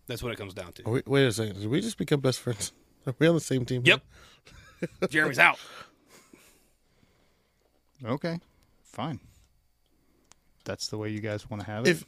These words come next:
Speaker 2: now, as an adult, do you wanna say that making fun of the woman who had a, basically became a vegetable and didn't have a choice for herself and was caught in a huge legal battle amongst family members inappropriate?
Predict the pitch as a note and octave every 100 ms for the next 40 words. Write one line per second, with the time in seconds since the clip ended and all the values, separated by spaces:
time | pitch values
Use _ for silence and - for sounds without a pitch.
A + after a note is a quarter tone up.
0 | - E3+ F3 F#3 E3+ D#3 B2 D#3+ G3+ G3
1 | C3+ D#3 D3+ D#3+ D#3 - D3+ C3 D3 C#3+
2 | B2 C3 C3+ C3 C3 - - C3 C#3 B2+
3 | A#2 A2 A#2 A#2 A#2 B2 B2+ B2+ B2+ -
4 | _ _ _ _ _ _ _ _ _ -
5 | C#3 C3+ B2+ G#2 - _ _ _ _ _
6 | _ - B2+ C3+ B2 - C3+ B2 A#2 B2+
7 | B2 B2 A#2 A#2 _ _ _ _ _ _
8 | _ _ - B2+ A#2 A#2+ A2 B2 B2+ B2+
9 | A2+ A2 - B2+ A#2+ A#2+ A2+ - B2+ -
10 | B2+ B2 - C3 C3 - _ - - _
11 | _ _ _ _ _ A#2 A#2+ - C3+ B2
12 | A2 D3+ D#3 D3 A#2+ B2+ C#3 C3+ C3+ C3+
13 | C#3 C3 A#2 B2+ B2 - C3 C3 C3+ C3+
14 | C3+ C3 - C#3+ D#3 F#3 -